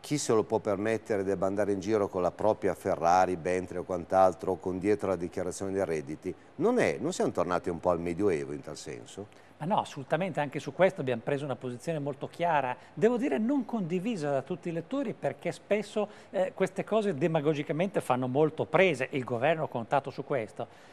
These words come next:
Speaker 2: però si è ammazzata un'altra fonte di reddito, perché io voglio ricordare che il cittadino onesto che compra una Ferrari versa un ventuno per cento di iva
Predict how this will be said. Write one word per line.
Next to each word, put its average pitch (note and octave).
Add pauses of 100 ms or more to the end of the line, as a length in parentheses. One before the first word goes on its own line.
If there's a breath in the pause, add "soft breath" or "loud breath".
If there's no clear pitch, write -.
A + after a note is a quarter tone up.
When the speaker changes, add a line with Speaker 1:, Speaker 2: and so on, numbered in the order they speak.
(140)
Speaker 2:
però G3
si -
è G#3
ammazzata F#3+
un'altra F3+
fonte D#3
di C3+
reddito, C3
perché -
io A#3+
voglio D#3+
ricordare C3
che F#3 (300 loud breath)
il -
cittadino A3
onesto E3+
che -
compra D#3+
una B2+
Ferrari B2+ (260 loud breath)
versa D#3
un B2
ventuno C#3+
per C3
cento E3+
di C3
iva A2